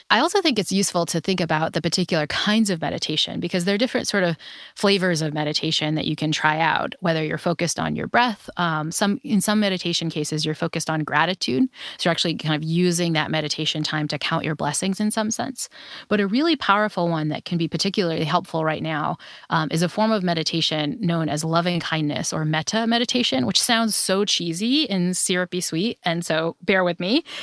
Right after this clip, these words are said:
if you're the kind of person who's not, like, into this stuff naturally. But, but what loving kindness meditation is,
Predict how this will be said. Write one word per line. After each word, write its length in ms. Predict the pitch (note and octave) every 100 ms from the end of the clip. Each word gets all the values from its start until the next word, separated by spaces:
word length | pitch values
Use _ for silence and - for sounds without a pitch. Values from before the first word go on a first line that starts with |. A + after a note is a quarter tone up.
| -
if 160 | F#3 G3
you're 140 | F3+
the 80 | E3+
kind 160 | F3+ E3+
of 60 |
person 260 | F3 E3+ E3+
who's 180 | E3+ D#3+
not, 360 | D#3+ E3 E3
like, 240 | F3+ F3 -
into 240 | F3 F3+
this 160 | F3 F3
stuff 240 | F3 E3
naturally. 460 | E3+ E3+ - E3+ D#3
But, 240 | E3+ E3+ - - - -
but 140 | A3
what 160 | A3 D4
loving 260 | D#4 C4
kindness 380 | G#3 A3 G#3 F#3+
meditation 540 | F#3 F3 - F3 D#3 D3+
is, 420 | G3 F3 D3+